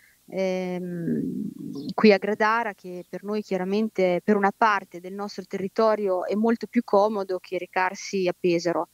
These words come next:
Devo dire che posso solo ringraziare per il grande lavoro che hanno svolto i sindaci di Gradara e di Gabicce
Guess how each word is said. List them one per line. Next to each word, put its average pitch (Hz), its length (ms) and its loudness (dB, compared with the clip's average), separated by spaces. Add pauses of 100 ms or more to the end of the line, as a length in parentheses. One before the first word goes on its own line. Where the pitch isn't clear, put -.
(320)
Devo 214 240 4
dire 233 220 6
che 196 500 2 (100)
posso 226 280 -4
solo 240 240 4
ringraziare 214 1200 2
per 196 140 -10
il 190 80 -12
grande 220 320 0
lavoro 220 380 2
che - 160 -2
hanno 190 420 0
svolto 196 560 2
i 185 40 -10
sindaci 202 520 -2
di - 80 -4
Gradara 196 720 2
e 185 280 -12
di 185 120 -14
Gabicce 233 680 -2